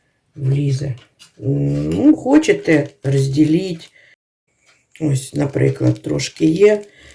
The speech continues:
Можете полишити так і зробити два пакетики. Мені, наприклад, так удобніше. А можете це все в один пакет, воно влізе,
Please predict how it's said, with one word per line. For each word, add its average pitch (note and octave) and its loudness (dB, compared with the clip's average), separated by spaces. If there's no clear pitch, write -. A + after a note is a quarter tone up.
Можете D#3 4
полишити D#3+ 0
так A#2 -4
і C3+ 0
зробити D3+ -2
два C3 0
пакетики. - -10
Мені, F3 2
наприклад, C3+ -4
так G3+ -2
удобніше. B2+ -2
А G#3+ 4
можете A3 4
це F3+ 0
все - 2
в C#3+ 2
один E3+ 0
пакет, E3 -2
воно F3+ 4
влізе, C4+ 4